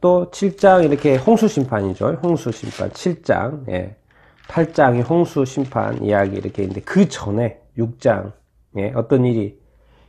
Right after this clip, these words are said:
있는지 그 일이 뭐겠습니까? 예, 하나님의 성령, 하나 성령 이야기가 이렇게, 어, 나옴,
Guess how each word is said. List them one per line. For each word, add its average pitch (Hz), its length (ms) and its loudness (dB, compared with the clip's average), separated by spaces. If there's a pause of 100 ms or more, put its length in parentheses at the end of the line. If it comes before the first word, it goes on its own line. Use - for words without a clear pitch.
(120)
있는지 113 840 -2 (220)
그 - 140 -2
일이 131 200 2
뭐겠습니까? 113 760 0
예, 101 60 0
하나님의 156 600 2
성령, 151 460 0 (580)
하나 156 220 -4
성령 190 480 4
이야기가 101 340 0
이렇게, 90 420 -10
어, 87 280 -12 (120)
나옴, 90 440 -12